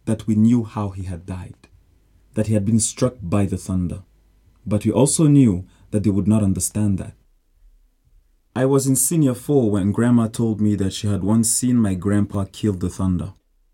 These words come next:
I had studied the scientific concept of thunder at school, and I couldn't understand what she was telling me.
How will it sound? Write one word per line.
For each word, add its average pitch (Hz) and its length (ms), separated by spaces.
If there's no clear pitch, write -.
I 104 80
had 104 140
studied 131 340
the 104 80
scientific 104 560
concept 113 400
of 98 80
thunder 139 300
at 113 80
school, 139 340
and 127 140
I 127 80
couldn't 151 360
understand 123 480
what 107 140
she - 100
was 95 140
telling 131 320
me. 80 160